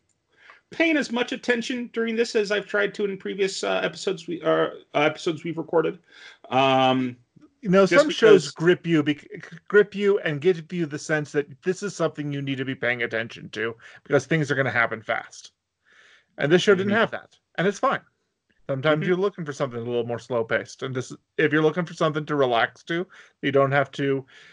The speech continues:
Speaker 2: worry about missing p-, things because people are talking too fast or the action's moving too fast. But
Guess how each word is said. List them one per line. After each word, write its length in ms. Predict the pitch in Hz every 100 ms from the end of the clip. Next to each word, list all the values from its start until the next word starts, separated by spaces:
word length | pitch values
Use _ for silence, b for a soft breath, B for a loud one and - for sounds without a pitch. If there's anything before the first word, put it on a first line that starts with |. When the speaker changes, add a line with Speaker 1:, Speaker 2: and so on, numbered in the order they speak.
| B B
Speaker 2:
worry 360 | - 135 151 151
about 280 | 135 156 135
missing 520 | 139 139 131 160 160
p-, 180 | 160 165
things 340 | 165 165 165
because 180 | 151 135
people 220 | 151 135
are 60 | 131
talking 360 | - 123 -
too 140 | 135 160
fast 460 | - 156 165 170 135
or 80 |
the 120 | 123 123
action's 380 | 127 - 123
moving 240 | 135 120 139
too 160 | 156
fast. 460 | 147 165 175 - - _ _ b b
But 60 | b